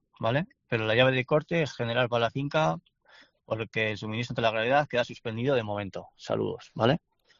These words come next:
Eh, acto seguido, ¿no? Pues bueno, pues alguna pregunta, si es peligroso estar en casa, tal, otro dice, pues no, no se ha suspendido nada, van a proceder a cortar toda la finca, porque no hay llaves sectoriales, ¿no? No hay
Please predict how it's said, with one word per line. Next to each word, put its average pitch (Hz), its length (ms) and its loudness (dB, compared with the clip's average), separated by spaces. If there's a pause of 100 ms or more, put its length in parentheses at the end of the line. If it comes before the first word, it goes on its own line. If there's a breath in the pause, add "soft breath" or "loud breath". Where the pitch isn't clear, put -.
(600)
Eh, 110 520 6 (440)
acto 123 220 -4
seguido, 131 480 0
¿no? 143 160 0
Pues 107 160 -8
bueno, 104 240 -6
pues 95 160 -14
alguna 101 380 -2
pregunta, 110 380 2
si 107 80 -10
es - 80 -14
peligroso 104 320 -4
estar 101 200 -2
en 101 140 -6
casa, 143 600 4
tal, 135 280 4
otro 113 240 -8
dice, 107 240 -8
pues 98 160 -10
no, 98 200 -10
no 110 80 -10
se 120 80 -6
ha 113 40 -4
suspendido 110 500 0
nada, 156 440 6 (580)
van 117 120 -4
a 117 60 2
proceder 117 340 -2
a 110 40 0
cortar 107 320 -6
toda 120 200 -2
la 120 120 0
finca, 175 540 0 (720)
porque 117 240 -8
no 113 100 -2
hay 110 100 0
llaves 123 400 2
sectoriales, 165 760 -2
¿no? 180 300 -4
No 120 160 -10
hay 117 440 -6